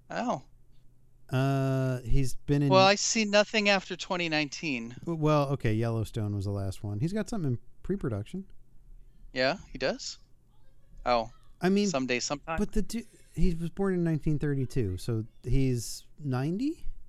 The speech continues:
Speaker 1: Holy crap.
Speaker 2: So,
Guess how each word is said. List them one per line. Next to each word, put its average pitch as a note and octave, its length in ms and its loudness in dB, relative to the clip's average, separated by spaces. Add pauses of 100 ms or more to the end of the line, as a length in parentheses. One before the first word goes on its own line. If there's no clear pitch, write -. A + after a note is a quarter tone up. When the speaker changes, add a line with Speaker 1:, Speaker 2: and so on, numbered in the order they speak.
(1000)
Speaker 1:
Holy C#3 280 -4
crap. A#2 420 0 (2250)
Speaker 2:
So, E3+ 540 -2